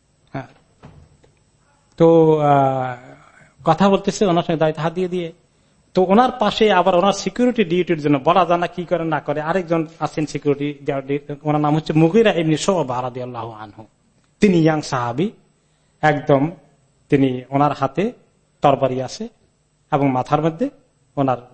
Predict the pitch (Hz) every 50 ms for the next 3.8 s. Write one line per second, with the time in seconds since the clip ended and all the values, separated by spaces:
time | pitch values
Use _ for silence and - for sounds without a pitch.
0 | 127 120 139 143 143 139 135 139 127 135 127 127 120 120 117 - - 160 131 123
1 | 127 127 139 - - 139 120 123 117 123 143 190 - _ _ _ _ _ - 131
2 | 147 - 180 175 180 190 208 190 165 - - 170 - - - 160 160 165 160 165
3 | - 180 - 165 151 156 151 147 147 143 - 147 123 135 - 160